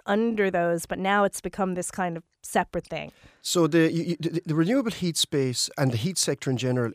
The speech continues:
Speaker 2: is an incredibly confusing space. And I think the reason it is, is because there's so little data available on the heat sector. Like, if you go to electricity,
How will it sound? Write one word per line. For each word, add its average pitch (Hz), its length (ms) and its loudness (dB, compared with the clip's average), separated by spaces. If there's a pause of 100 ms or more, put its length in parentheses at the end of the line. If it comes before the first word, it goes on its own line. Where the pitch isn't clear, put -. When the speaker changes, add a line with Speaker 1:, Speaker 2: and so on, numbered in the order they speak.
Speaker 2:
is 135 340 -2
an 131 120 -2
incredibly 139 720 0
confusing 135 540 0
space. 120 480 0
And 131 100 -4
I 127 60 0
think 160 160 -2
the 160 80 0
reason 151 300 2
it 123 100 2
is, 139 320 0
is 123 120 -4
because 123 280 -6
there's 123 180 2
so - 260 4
little 143 500 0
data 117 580 -2 (400)
available 120 560 0
on 110 120 -8
the 101 60 -4
heat 110 200 -6
sector. 107 340 -6
Like, 139 140 -6
if 139 60 -4
you 208 80 -2
go 202 140 4
to 151 160 0
electricity, 123 600 -2